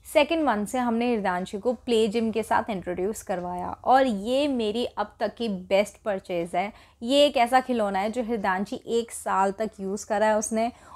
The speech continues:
और साथ ही में वो अभी भी कभी-कभी इसके साथ खेलती है। ये मुझे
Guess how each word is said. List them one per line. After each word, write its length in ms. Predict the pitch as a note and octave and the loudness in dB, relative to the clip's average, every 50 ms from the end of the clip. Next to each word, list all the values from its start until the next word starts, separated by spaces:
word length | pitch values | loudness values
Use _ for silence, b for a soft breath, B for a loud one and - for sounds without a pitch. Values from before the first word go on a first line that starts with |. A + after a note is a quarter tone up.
| B B | B B
और 160 | B3 C4+ C#4 | 4 4 4
साथ 280 | - - C4 - - G#3+ | 4 4 4 4 4 4
ही 120 | - B3+ | 2 0
में 120 | B3 B3+ | 0 2
वो 120 | C4 B3 C#4 | 6 6 4
अभी 420 | - - A#3 G#3+ G3 A3+ G#3+ B3 | 6 4 2 0 2 2 2 2
भी 300 | G#3+ G3+ G3+ A#3+ C4+ C#4 | 2 2 0 0 0 0
कभी-कभी 580 | C4+ - B3 G3+ G#3+ A3 G3+ A#3+ A3+ G3+ G#3+ G3 | 0 -2 -2 -2 -2 -4 -4 -4 -6 -4 -4 -4
इसके 240 | F#3+ - - - F#3 | -6 -6 -8 -8 -2
साथ 180 | - G#3+ B3 - - - | 0 0 -2 -2 -4 -8
खेलती 420 | - A3 F3 D#3+ G3 - - - | -4 -2 -2 -2 -4 -6 -8 -6
है। 220 | - B1+ C2 - - B B B B B B B B B B B B B B B - | -4 -6 -6 -8 -12 B B B B B B B B B B B B B B B 0
ये 140 | A#3 D4+ D#4+ | 4 4 6
मुझे 360 | D#4+ E4 D#4+ C4+ D#4+ E4 | 6 4 4 4 4 4